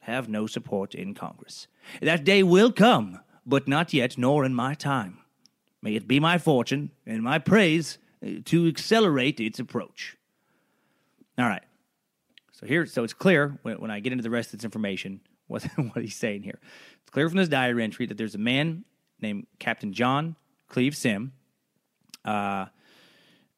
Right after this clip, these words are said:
uh, he references, just referenced, who has a theory about the Earth being hollow, uh, about believing there are entrances to the inside of the Earth at the poles. That's why he wants to circumnavigate over to the poles,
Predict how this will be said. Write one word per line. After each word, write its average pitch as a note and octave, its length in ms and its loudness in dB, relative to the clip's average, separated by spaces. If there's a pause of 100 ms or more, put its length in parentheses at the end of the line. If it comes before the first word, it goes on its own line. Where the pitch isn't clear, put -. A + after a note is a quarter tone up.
uh, G#2 200 -4
he G#2 280 -6
references, A#2 460 -2
just A2+ 220 -6
referenced, A2 400 -6
who A2+ 80 -4
has G#2+ 100 -2
a A2 60 -6
theory F#3+ 440 4
about B2 220 -2
the - 120 -8
Earth C3+ 340 -2
being A2+ 280 -2
hollow, - 520 -10 (340)
uh, F#2+ 200 -8
about F#2+ 280 -10
believing C#3+ 400 -2
there A2 140 -4
are G2+ 40 -6
entrances C#3 440 -4
to - 100 -14
the G2+ 100 -6
inside C3+ 280 -2
of B2 60 -2
the A2 80 -4
Earth A#2 200 -6
at - 60 -20
the - 60 -20
poles. F3+ 420 2
That's B2 160 -4
why A2+ 140 -2
he A2 100 -6
wants A2 220 -6
to - 60 -16
circumnavigate A#2 640 -4
over G#2 140 -6
to F#2+ 40 -12
the F#2 60 -14
poles, D3 440 0